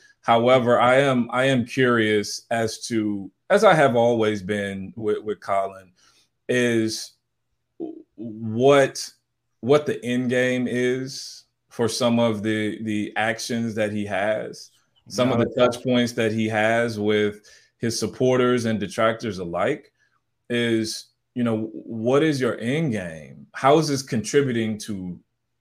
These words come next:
Speaker 1: fill in the blank? To what?
Speaker 2: Yeah.
Speaker 1: To advocacy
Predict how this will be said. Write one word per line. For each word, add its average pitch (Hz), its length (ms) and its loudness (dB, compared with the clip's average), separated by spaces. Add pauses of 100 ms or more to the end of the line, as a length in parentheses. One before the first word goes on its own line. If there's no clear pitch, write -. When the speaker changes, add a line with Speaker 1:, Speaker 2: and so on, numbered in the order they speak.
Speaker 1:
fill 131 280 2
in 110 100 0
the 98 40 -6
blank? 82 360 -10
To 113 100 -8
what? 110 400 -2 (480)
Speaker 2:
Yeah. 95 160 -18
Speaker 1:
To 110 400 0
advocacy 120 920 0